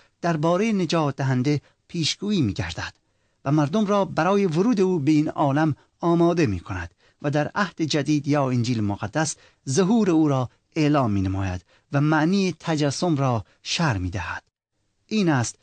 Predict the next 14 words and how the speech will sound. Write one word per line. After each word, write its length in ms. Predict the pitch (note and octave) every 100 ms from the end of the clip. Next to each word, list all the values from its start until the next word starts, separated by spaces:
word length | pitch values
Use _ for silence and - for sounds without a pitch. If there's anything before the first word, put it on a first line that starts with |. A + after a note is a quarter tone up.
| _
معجزه 680 | D3+ D#3+ C3 C3+ C#3+ D3+ A#2 -
الهی 480 | C3 A#2 A2 A2 - _ -
برای 320 | A2+ G#2+ F#2+
بشر. 360 | F#2+ - G2 - _ _ _
این 220 | - G#3 D3+
است 260 | A2+ - -
طریق 360 | C3 C#3 A#2+
حقیقت 560 | G#2+ G2 G2+ F#2 A2 F#2 _ _ -
و 80 | -
این 240 | E3+ B2+
است 240 | A2 - _ _ -
مکاشفه 840 | B2+ - B2 G2 A2+ - A2 G2 - _ -
مخصوص 580 | C3 C3 - D3 A#2 -
الهی 560 | - G#2 F2 F2 F2